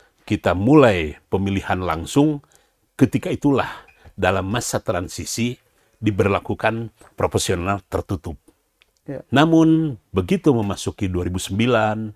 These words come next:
Speaker 1: dua ribu empat belas, dua ribu sembilan belas, artinya sudah tiga kali pemilu,
Speaker 2: Mm-mm.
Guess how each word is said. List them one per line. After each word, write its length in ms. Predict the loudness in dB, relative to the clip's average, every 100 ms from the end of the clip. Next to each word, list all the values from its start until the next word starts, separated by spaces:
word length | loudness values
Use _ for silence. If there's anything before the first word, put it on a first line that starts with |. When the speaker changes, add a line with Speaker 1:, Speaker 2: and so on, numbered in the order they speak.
| _ _ _
Speaker 1:
dua 160 | -6 -4
ribu 240 | -2 -2
empat 240 | -2 -4 -2
belas, 560 | 0 2 0 -4 -14 -20 _ -8
dua 160 | -4
ribu 160 | -2 -4
sembilan 320 | -2 -2 0
belas, 240 | 0 -2 -2
artinya 400 | -6 -4 -4 -6 -12 _
sudah 480 | -8 -2 2 2 0 -8
tiga 240 | -6 -4 -4
kali 240 | -4 -6
pemilu, 480 | -6 -4 0 2 0 -4
Speaker 2:
Mm-mm. 240 | -8 -8